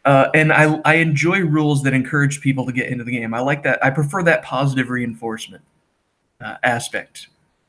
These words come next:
Uh, it's the same thing, to get extra nerdy, it's the same thing when I'm designing programs or systems at work. When, uh, I prefer to design a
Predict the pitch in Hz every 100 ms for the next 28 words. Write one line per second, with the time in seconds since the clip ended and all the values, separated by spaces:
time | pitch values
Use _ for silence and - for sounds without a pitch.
0 | - 123 117 110 139 143 143 170 170 165
1 | 156 143 143 139 - - 143 127 123 123
2 | 147 156 175 175 160 151 139 127 131 131
3 | 131 123 - _ _ - 147 139 131 123
4 | 113 113 - 127 104 147 - - _ _
5 | _ - 131 135 - - _ - _ -
6 | 135 139 131 127 135 131 131 - - 147
7 | 160 170 170 - _ _ - 160 143 175
8 | 185 185 151 147 135 131 131 131 131 120
9 | 113